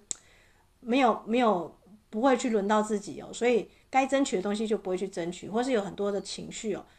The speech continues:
就会压在身体里面哦。这时候如果你是他的至亲至爱之人，你就可以当一个反面教材哦。但是我自己做的方式是比较极端一点，用一个比较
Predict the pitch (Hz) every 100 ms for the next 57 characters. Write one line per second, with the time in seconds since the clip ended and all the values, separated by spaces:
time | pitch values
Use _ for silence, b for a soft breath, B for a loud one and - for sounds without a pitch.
0 | b 226 208 214 190 202 196 196 214 -
1 | 190 170 160 - - b b b 339 -
2 | 226 311 277 269 262 190 208 226 208 190
3 | 233 208 - 202 202 196 180 180 175 147
4 | 160 185 180 247 254 226 202 196 196 185
5 | - 175 175 175 165 - - 226 _ b
6 | b - 277 349 208 247 247 226 226 208
7 | 196 202 190 160 170 156 156 165 170 147
8 | 165 214 202 190 - 180 156